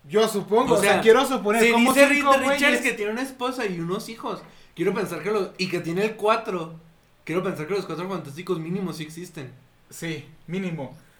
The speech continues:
Speaker 1: Pero, por ej-, pero estaba, eh, estaba Black Bolt, los Inhumanos, no estaban ahí, o sea, tampoco fueron a pelear.
Speaker 2: Lo que me da a entender que los Illuminados también existen.
Speaker 1: Y
Speaker 2: Por lo,
Speaker 1: está
Speaker 2: y los X-Men también
Speaker 1: y los
Speaker 2: existen.
Speaker 1: X-Men. Pero
Speaker 2: Por
Speaker 1: Iron
Speaker 2: lo
Speaker 1: Man no.
Speaker 2: menos.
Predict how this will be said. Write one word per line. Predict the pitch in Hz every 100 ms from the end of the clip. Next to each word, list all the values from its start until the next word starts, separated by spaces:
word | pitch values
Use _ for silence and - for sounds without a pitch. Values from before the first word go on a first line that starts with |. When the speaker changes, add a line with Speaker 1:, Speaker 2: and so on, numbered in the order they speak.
| _ _
Speaker 1:
Pero, | 175 180
por | 175
ej-, | 175 180
pero | 185 185
estaba, | 175 180 196 202 196 196 190 -
eh, | 165 165 160
estaba | 160 185
Black | 196 190
Bolt, | 190 185
los | 185 165 165
Inhumanos, | 151 139 160 196 214 214
no | 196
estaban | 196 226 214
ahí, | 165 165 214
o | 240
sea, | 185 165
tampoco | 143 147 185
fueron | 190
a | 208
pelear. | 180 143 156 202 180
Speaker 2:
Lo | 160
que | 156
me | 151
da | 143
a |
entender | 139 156 160 160
que |
los | 180 160
Illuminados | 139 131 120 135
también | 143 127 123
existen. | 120 160 160 185 190 - _ _ _ _ _
Speaker 1:
Y | 156
Speaker 2:
Por | 147
lo, |
Speaker 1:
está | 165 160
Speaker 2:
y |
los | 160 151
X-Men | 156 156 165 165
también | 151 135
Speaker 1:
y | 131
los | 147
Speaker 2:
existen. | 151 170
Speaker 1:
X-Men. | 165 220 135 120 - _ _ _ _ _ _ _ _ _ _ _ _ _
Pero | 165 160 156
Speaker 2:
Por | 165
Speaker 1:
Iron | 156
Speaker 2:
lo | 160
Speaker 1:
Man | 156
no. |
Speaker 2:
menos. | 160 180 156 131 -